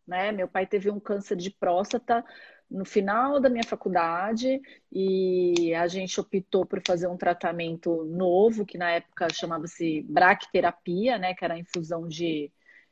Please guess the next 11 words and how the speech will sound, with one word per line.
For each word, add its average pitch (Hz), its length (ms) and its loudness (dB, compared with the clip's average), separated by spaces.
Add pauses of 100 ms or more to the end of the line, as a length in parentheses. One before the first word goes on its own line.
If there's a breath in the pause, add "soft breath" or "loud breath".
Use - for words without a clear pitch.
(160 soft breath)
de 160 640 -2
partículas 226 680 4
radioisótopas, 185 1120 0
que - 160 -8
é 175 80 2
tipo - 300 -4
o 220 40 -4
tamanho 202 400 0
de 185 120 -6
um 180 100 -6
arroz, 185 640 2